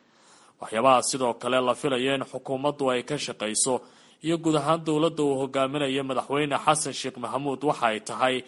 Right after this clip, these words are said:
arrimaha doorashooyinka oo la filayo in dalka uu ka gudbo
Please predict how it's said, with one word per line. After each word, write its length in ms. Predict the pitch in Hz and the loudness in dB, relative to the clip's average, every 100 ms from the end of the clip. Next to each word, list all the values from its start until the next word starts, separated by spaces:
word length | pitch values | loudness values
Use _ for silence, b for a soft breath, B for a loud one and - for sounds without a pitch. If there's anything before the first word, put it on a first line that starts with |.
| B B B B | B B B B
arrimaha 400 | 139 151 185 156 | -2 2 4 4
doorashooyinka 760 | 151 147 143 139 156 160 135 147 | 4 0 0 -2 -2 -2 -2 0
oo 140 | 135 127 | 2 2
la 120 | 127 | -2
filayo 400 | - 131 123 139 | -2 -2 0 0
in 180 | 127 156 | -2 -2
dalka 280 | 165 156 156 | -2 0 -2
uu 200 | 117 135 | -2 -2
ka 140 | 160 | -2
gudbo 380 | 151 117 110 131 | -4 -6 -2 -2